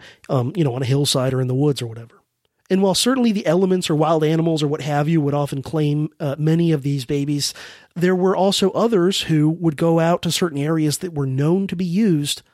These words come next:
for this purpose, for abandoning unwanted babies, and would collect the babies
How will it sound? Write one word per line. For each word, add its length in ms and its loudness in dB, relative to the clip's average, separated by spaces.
for 240 0
this 160 0
purpose, 420 0
for 220 0
abandoning 460 2
unwanted 420 0
babies, 440 0
and 100 2
would 140 0
collect 300 0
the 60 2
babies 520 2